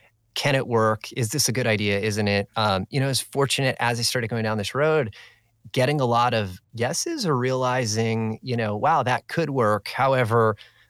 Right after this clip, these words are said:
like anything, there's so many challenges. And as I got into it, you know, monetizing <laughs> it became one of the primary things that I realized I would have to learn how to figure out. And, um,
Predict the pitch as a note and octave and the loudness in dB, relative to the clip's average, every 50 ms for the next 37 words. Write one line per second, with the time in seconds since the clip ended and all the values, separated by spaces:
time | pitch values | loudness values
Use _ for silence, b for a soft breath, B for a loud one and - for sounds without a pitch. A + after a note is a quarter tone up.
0 | B B _ C3 D#3 F3+ E3+ - D#3+ D3+ D3 C#3+ B2 - C3 C3 C3 G#2 A2+ A2 | B B _ 2 2 2 2 2 0 2 2 0 0 0 0 0 0 2 2 2
1 | A2 G#2 - - - - - - - B2 C3 C3 C#3 C3+ B2 G#2+ - - - A2+ | 2 2 0 -2 0 0 0 2 2 2 0 0 0 0 0 0 0 0 0 2
2 | A2 A2+ A2+ A2+ A2 - A2+ A2 A2 G#2+ G2+ G2+ G#2+ G2+ G2+ G2 b b b b | 2 2 2 0 0 0 0 2 2 2 2 0 0 0 0 -2 b b b b
3 | b b _ B2 B2 A#2 C3+ A#2 B2 A#2 A2 A2 A2+ A2+ A2+ A2 - - A2+ G#2+ | b b _ -2 0 0 0 0 2 2 2 2 2 0 0 -2 -2 -2 0 0
4 | G#2+ G#2+ G#2 - _ - G#2 G#2 G#2 G2+ G2+ G2 G2+ G#2 - _ _ _ _ _ | 2 0 -2 -4 _ -2 0 2 4 4 4 2 2 0 -4 _ _ _ _ _
5 | - B2 G#2+ G2 A2 G#2 A#2 C#3 C#3 - - - D3 C#3 C#3 - E3 E3+ D#3+ C3+ | -6 -4 0 0 0 2 2 0 0 -2 0 0 2 2 4 2 2 2 2 4
6 | E3 G3 G3 _ _ - - A#2+ - - C3 A#2+ A#2+ B2+ D3+ D#3 C#3 B2 B B | 2 2 2 _ _ -4 -4 -4 0 0 2 2 4 4 4 4 4 2 B B
7 | B B B B B _ - B2 B2 A#2 A2+ A#2 A#2+ B2+ C3 C3 A#2+ A2 G#2 G#2+ | B B B B B _ -4 -4 0 2 2 2 2 2 0 0 -2 -2 -2 0
8 | A2+ A2 A2 A2 G#2 G2+ _ - - - - A#2+ A#2+ B2 C3 C3 B2+ A#2+ A#2 A#2 | 0 2 2 0 0 -2 _ -10 -8 -4 0 0 2 2 2 0 0 2 2 2
9 | A2 A2 A2 A2 A2 A2 G#2+ b b b b b b _ _ - D3+ E3+ D#3+ C3+ | 2 4 4 2 2 0 -2 b b b b b b _ _ -2 -2 0 0 0
10 | A#2 A2+ G#2+ G2 G2+ A2+ A#2 A#2 A2 G#2+ F#2+ G#2 G2+ G2+ G2 F#2 G2+ A2 G#2 - | 0 2 2 2 0 0 0 2 2 0 0 0 0 0 0 0 -2 -2 -2 -2
11 | - G2+ F#2 G2+ G2 G#2 G2+ G2 F#2 E2+ G2+ F#2 G2+ G2 - - G2 F#2 G2+ F#2 | -4 -4 -2 -2 -2 -2 -2 -2 -2 -2 -4 -4 -4 -6 -6 -8 -6 -4 -2 0
12 | F#2 F#2 F#2+ F#2 F2 E2+ E2+ - _ _ A2 G#2+ G2+ G2 F#2+ F#2+ F#2+ F#2 F#2 G#2+ | 0 2 2 2 2 0 -2 -4 _ _ -4 -2 0 0 0 0 -2 -4 -2 -2
13 | G2+ F#2+ F#2+ F#2 F#2 F2+ F2+ F#2 | 0 0 0 0 -2 -4 -6 -10